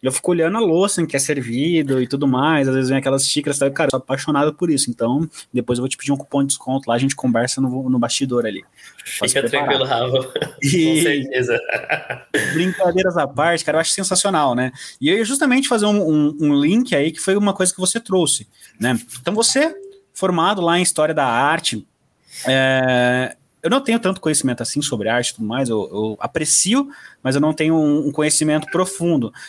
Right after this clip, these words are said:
Speaker 1: Mas eu imagino que hoje você deva conseguir fazer uma, uma, eu, eu uso o termo contação de história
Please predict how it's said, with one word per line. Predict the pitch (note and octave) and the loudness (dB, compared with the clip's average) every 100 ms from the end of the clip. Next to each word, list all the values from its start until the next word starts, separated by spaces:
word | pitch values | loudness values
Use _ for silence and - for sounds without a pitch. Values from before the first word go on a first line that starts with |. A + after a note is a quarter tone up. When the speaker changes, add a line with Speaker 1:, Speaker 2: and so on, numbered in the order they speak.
| - | -4
Speaker 1:
Mas | C#3 D#3+ - | 0 0 2
eu | G3 | 2
imagino | B3 A3+ D3 B2 A#2+ D3 A#3+ F#3+ B2+ | 2 2 2 0 0 2 4 2 0
que | - D#3+ - | -2 -4 0
hoje | D#3+ A#3+ C4+ D3 C3 | 2 2 2 0 -2
você | C#3 D3+ D#3 | 0 -2 -2
deva | C#3+ G3+ B3 | -2 0 0
conseguir | B3 A#3 A3+ - G#3+ D3+ A#2 B2 E3 G#3+ C3+ _ - - - _ _ | 0 2 2 0 -2 -6 -8 -4 0 0 -2 _ -20 -20 -20 _ _
fazer | - C#3+ C#3+ | -2 0 0
uma, | G3 B3 A#3 G#3+ F3+ - | 2 2 2 2 2 0
uma, | D#3 - _ _ | -4 -6 _ _
eu, | E3+ G3 F#3 | -4 -2 2
eu | G3 | 2
uso | G#3 | 0
o | |
termo | F#3+ G#3 G#3 | -2 -2 0
contação | G#3 G#3 G3+ G3 G3+ | 0 0 0 -2 -2
de | G#3 | -2
história | G#3+ - D3+ E3 C3+ A#2 | -2 0 2 2 0 -4